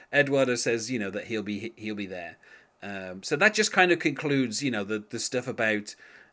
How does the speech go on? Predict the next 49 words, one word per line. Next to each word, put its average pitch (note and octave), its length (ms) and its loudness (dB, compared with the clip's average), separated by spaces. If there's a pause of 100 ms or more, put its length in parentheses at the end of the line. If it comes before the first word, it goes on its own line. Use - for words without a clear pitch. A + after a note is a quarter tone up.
um, G#2+ 480 -2
you A#2+ 140 -2
know, G2 180 -4
from A#2 300 -6
the, G#2+ 240 -2
the A2+ 100 -6
deposition A2 500 -4
about G2+ 200 -2
his G#2+ 140 -4
death A2 260 -2
warrant. F#2+ 420 -10
And A2+ 160 -8
then B2 320 2 (100)
kind C3 200 -2
of A#2 180 -4 (220)
from C#3 240 -2
then D#3+ 200 6
on, C3+ 260 4
we, B2 300 0
we A#2+ 140 -4
basically, B2 600 0 (540)
in G#3+ 120 -6
the G3+ 80 0
next B3+ 180 6
couple G#3 220 0
of D3+ 60 0
scenes, C#3 260 2
we'll C3 100 -4
be B2+ 140 0
moving C3 320 0
forward B2 520 2
quite B2 280 0
a G#2+ 60 -6
bit A2 200 -2
from A2+ 160 -6
that. G#2+ 160 -6
We'll G#2 120 -8
be G#2 160 -8
kind A2 260 -6
of G#2 80 -10
getting G#2+ 240 -4
closer A2+ 380 -6
to - 120 -10
the A2+ 80 -8
party. G2+ 380 -6
So G#2 140 -6
we're A2 100 -6
kind D#3+ 240 2
of, B2+ 140 -2